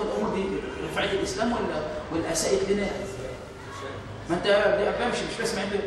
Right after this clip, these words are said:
خربتوها ولا خربتها؟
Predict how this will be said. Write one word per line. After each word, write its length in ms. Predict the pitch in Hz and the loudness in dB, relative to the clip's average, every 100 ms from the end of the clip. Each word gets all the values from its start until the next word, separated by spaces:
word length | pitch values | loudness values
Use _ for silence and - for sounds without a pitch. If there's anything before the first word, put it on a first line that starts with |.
| - | -2
خربتوها 540 | 165 165 - 202 185 185 190 - - - - - - - - - - - 127 | 0 2 4 4 4 2 0 -4 -8 -8 -10 -10 -12 -10 -10 -10 -12 -10 -4
ولا 120 | 165 | -2
خربتها؟ 480 | 170 147 - 190 202 | 0 -2 -2 -2 -2